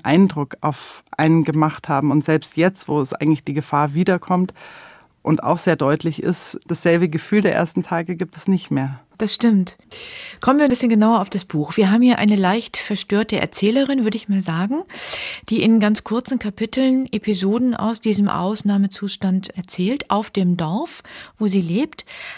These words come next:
Speaker 2: Sie betrachtet die vielen Absurditäten auch, die in dieser Zeit entstehen, weltweit, aber auch in den Medien, auch in der Wirtschaft,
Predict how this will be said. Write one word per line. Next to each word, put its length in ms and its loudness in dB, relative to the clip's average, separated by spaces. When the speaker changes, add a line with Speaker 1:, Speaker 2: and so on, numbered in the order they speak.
Speaker 2:
Sie 160 -2
betrachtet 920 -4
die 140 -2
vielen 380 0
Absurditäten 920 -2
auch, 300 -6
die 180 -8
in 120 -2
dieser 280 -8
Zeit 400 -6
entstehen, 720 0
weltweit, 720 -2
aber 280 -6
auch 120 -8
in 80 0
den 180 2
Medien, 440 2
auch 220 0
in 120 -2
der 160 0
Wirtschaft, 640 -2